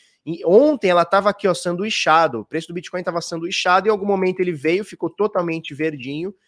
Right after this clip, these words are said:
No final do dia, ele acabou fechando um pouquinho mais abaixo, acima da média. Hoje rejeitou a média, né?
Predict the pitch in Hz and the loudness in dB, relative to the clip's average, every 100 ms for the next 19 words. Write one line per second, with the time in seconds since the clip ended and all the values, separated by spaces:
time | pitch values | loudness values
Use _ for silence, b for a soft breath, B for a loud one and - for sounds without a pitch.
0 | _ _ _ _ 202 208 190 180 170 156 | _ _ _ _ -8 -6 -2 0 0 -2
1 | 139 139 143 151 151 143 139 156 135 131 | -2 -2 0 -2 0 -2 -4 -6 -6 -6
2 | 127 127 - 110 123 151 175 190 - 147 | -6 -10 -10 -6 -4 -2 -2 -2 -2 -6
3 | - 131 147 165 180 175 - 190 208 190 | -6 -4 0 2 2 2 4 6 6 2
4 | 196 190 185 190 190 165 170 139 139 101 | 0 0 0 -2 0 -2 2 0 0 -4
5 | 120 | -6